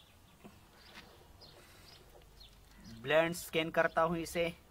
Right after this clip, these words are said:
और आप लोगों के साथ share करता हूँ। अब मेरे पास चैनल आना शुरू हो चुके हैं, आप देख सकते हैं,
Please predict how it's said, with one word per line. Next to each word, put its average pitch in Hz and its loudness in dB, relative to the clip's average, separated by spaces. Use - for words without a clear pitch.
और - 10
आप 160 6
लोगों 160 6
के 170 2
साथ 165 0
share 151 0
करता 139 -2
हूँ। 117 -6
अब 135 -4
मेरे 160 -2
पास 156 0
चैनल 160 -4
आना 160 0
शुरू 143 -8
हो 160 -4
चुके 165 -8
हैं, 165 -4
आप 151 -2
देख 156 -6
सकते 160 -8
हैं, 165 -6